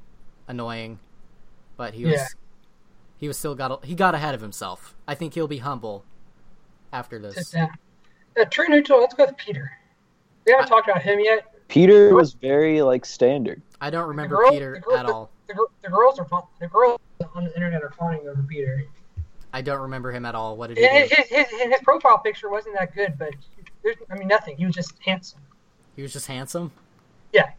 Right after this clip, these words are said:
Speaker 2: he's handsome.
Speaker 3: Uh, would we say, um, Dean is lawful, uh, neutral?
Speaker 2: Dean? Yeah, he came off
Speaker 3: Sandcastle guy?
Speaker 2: okay. Oh yeah, that, that was, that was pretty good.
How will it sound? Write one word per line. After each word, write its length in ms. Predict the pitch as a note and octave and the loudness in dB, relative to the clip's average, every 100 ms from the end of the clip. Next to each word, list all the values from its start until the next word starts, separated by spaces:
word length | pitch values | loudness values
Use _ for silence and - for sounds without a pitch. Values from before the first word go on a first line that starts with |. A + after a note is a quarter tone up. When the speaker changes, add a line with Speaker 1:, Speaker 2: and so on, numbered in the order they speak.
| - - | -20 -20
Speaker 2:
he's 120 | G#3 | -10
handsome. 340 | - G#3 - C#3 C#3 - - - - _ - - - - | -2 -2 -2 -14 -16 -20 -20 -20 -20 _ -20 -20 -20 2
Speaker 3:
Uh, 140 | C3+ D3 | 6 8
would 160 | D3 | 8
we 100 | D#3 | 8
say, 420 | F3 - E3 D#3 C#3 | 6 6 8 8 6
um, 380 | B2 G#2+ G#2 G2+ _ _ - A#2+ | 2 -2 -6 -12 _ _ -12 -4
Dean 400 | B2+ C3+ D3 D3 | 0 2 2 0
is 280 | A2 A2 G#2+ | -2 -4 0
lawful, 600 | A2+ A2 - A#2+ A2 G#2+ _ _ _ _ - | 4 2 2 0 0 -4 _ _ _ _ 0
uh, 520 | G2+ G#2+ G#2 G2+ - - - | 6 6 6 4 0 -6 -4
neutral? 480 | A#2 A#2 C#3 C3+ - - - - - - _ _ _ - - - _ _ | 2 2 4 0 -2 -18 -20 -20 -20 -20 _ _ _ -20 -20 -20 _ _
Speaker 2:
Dean? 320 | E3+ F#3 F#3+ - _ _ _ _ _ _ _ _ - | -2 -2 -4 -10 _ _ _ _ _ _ _ _ 2
Yeah, 100 | D#4 | 4
he 260 | D#4 A#2+ B2+ | 6 6 4
came 100 | C#4 | 4
off 160 | C3+ | 2
Speaker 3:
Sandcastle 120 | - C#3+ | 2 0
guy? 100 | D3 | 0
Speaker 2:
okay. 280 | D3 E3+ E3+ - _ _ _ - _ _ _ _ _ _ _ _ - _ _ _ _ A#3 | 0 -6 -8 -18 _ _ _ -20 _ _ _ _ _ _ _ _ -20 _ _ _ _ -2
Oh 80 | |
yeah, 180 | A#3+ B3 | 4 6
that, 220 | A#3+ C4+ | 8 6
that 60 | C4+ C4+ | 8 4
was, 80 | C4+ | 2
that 60 | D#4 | -4
was 100 | C#4+ | -6
pretty 200 | - C#3+ | -6 -12
good. 240 | C3+ C3 | -14 -20